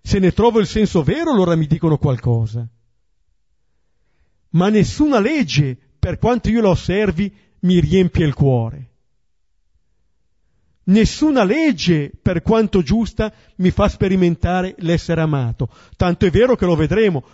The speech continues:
Gesù quando incontra persone come Zaccheo, eccetera,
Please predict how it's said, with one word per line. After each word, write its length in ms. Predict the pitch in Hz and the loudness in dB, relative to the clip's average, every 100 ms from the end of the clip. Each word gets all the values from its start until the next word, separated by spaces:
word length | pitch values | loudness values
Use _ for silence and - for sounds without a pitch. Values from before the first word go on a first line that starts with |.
| _ | _
Gesù 340 | 135 175 269 | -2 0 0
quando 300 | 269 247 214 | 0 0 0
incontra 840 | 220 180 233 262 214 - 139 127 120 - _ _ | -2 0 0 2 0 -2 -4 -6 -8 -16 _ _
persone 440 | 160 - 214 220 | -2 0 0 -2
come 280 | 196 190 170 | -2 -2 0
Zaccheo, 400 | 147 151 - 214 | -2 -4 0 2
eccetera, 580 | 185 - 156 - 147 | 2 -2 -2 -2 -4